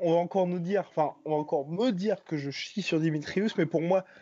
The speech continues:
sa streak de trois victoires, là, ça vaut les onze défenses de titre de Demetrius Johnson, Jo-, oh, ah, Demetrius Johnson, parce que quand même, il bat Demetrius,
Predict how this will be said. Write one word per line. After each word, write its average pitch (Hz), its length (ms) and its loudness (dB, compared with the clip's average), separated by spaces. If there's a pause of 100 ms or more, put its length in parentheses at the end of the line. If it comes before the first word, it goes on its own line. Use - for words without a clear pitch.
(160)
sa - 240 0
streak 175 320 -6
de 147 100 2
trois 165 220 0
victoires, 190 440 0
là, 196 80 2
ça 170 160 -2
vaut 151 180 2
les 151 200 -2
onze 170 180 -2
défenses 151 320 0
de 147 80 4
titre 160 280 -2
de 147 100 2
Demetrius 143 640 0
Johnson, 147 460 -2
Jo-, 151 160 -2
oh, 196 100 4 (140)
ah, 208 160 4 (260)
Demetrius 170 300 -2
Johnson, 190 300 2
parce 156 160 -2
que 160 60 -6
quand 233 200 6
même, 262 160 6 (400)
il 214 100 0
bat 269 200 6
Demetrius, 233 880 0